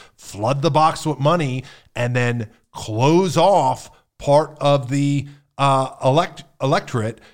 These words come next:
and say, "You're not gon-, going to have a voice in this representation," this is what you wind up with. And when you have, you know,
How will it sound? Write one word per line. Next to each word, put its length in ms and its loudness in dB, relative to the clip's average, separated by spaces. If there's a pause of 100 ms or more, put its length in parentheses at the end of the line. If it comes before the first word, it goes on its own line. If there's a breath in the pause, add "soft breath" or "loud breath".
(140 soft breath)
and 160 -4
say, 160 -4
"You're 180 -2
not 240 0
gon-, 300 -6
going 240 -2
to 100 -8
have 340 -4
a 60 -2
voice 560 -8
in 80 -8
this 200 -8
representation," 880 -6 (280 soft breath)
this 320 -4
is 160 -4
what 220 0
you 80 -2
wind 320 -2
up 160 -4
with. 300 -12 (160)
And 180 -2
when 140 -2
you 60 -4
have, 280 -6
you 100 -6
know, 300 -6